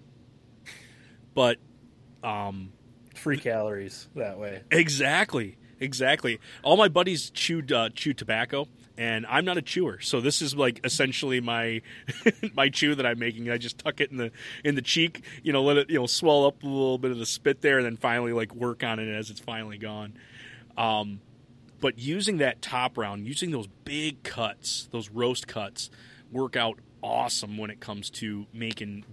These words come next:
Speaker 1: big pieces of jerky like that, 'cause they do. Uh, once you dehydrate those, yeah, they get thin in profile, but they still hold their length to 'em. And you get, I mean, shoot, three, three pieces of that, and that's almost a lunch at that point.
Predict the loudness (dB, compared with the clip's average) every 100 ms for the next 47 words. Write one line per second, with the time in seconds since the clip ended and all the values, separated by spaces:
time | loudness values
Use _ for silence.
0 | -4 -4 -4 -8 -8 -12 -10 -10 -8 -8
1 | -8 -10 -10 -10 -8 -4 -4 -4 -4 -6
2 | -12 -20 -8 -2 -2 0 -2 -2 -4 -4
3 | -2 -2 -2 -4 -2 -2 0 0 -2 -6
4 | -6 -4 -4 -4 -4 -2 0 0 -2 -4
5 | -4 -4 -6 -6 -6 -2 -4 -4 -10 -10
6 | -12 -4 -2 -2 -4 -8 -20 -16 -8 -6
7 | -6 -2 0 0 -4 -6 -4 -4 -6 -12
8 | -20 -20 -20 -20 -20 -20 -20 -18 -4 2
9 | 2 0 -6 0 0 -2 -8 -16 -6 -4
10 | -2 -4 -2 0 2 2 -2 -2 0 -2
11 | -4 -6 -4 -4 -4 -8 -10 -14 -10 -2
12 | -2 -2 -4 -8 -8